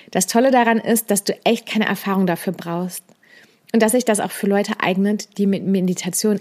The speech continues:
echt nichts am Hut haben. Aber ich habe die Übung auch einigen gezeigt, die viel meditieren und habe rausgefunden, die Übung eignet sich wirklich für jeden.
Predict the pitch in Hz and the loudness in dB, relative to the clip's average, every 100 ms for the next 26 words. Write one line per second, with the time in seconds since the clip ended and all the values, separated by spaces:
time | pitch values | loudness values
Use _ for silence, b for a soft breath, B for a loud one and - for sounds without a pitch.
0 | - 190 - 196 - - 180 185 190 165 | -2 -4 0 -2 -2 -4 0 -2 -2 -6
1 | 160 165 185 _ _ _ _ _ b b | -8 -8 -12 _ _ _ _ _ b b
2 | b b b b 254 269 269 269 - 269 | b b b b 0 0 0 -4 -2 -2
3 | 247 247 226 - 220 226 208 196 - 208 | 0 -2 -2 0 2 2 0 -2 -2 -2
4 | - 208 - 226 214 202 190 - - 175 | -2 -4 0 2 2 2 -2 -4 -2 -2
5 | 156 165 226 - 202 196 190 - 196 - | -4 -8 -12 -16 -8 -4 -4 -4 -4 0
6 | 202 - 220 220 202 190 196 196 202 - | 0 -2 -4 -4 -2 -4 -2 -2 -4 -2
7 | 180 190 185 160 170 - - - 165 175 | -2 0 -2 -6 -6 -6 -6 -4 -4 -4
8 | 160 | -8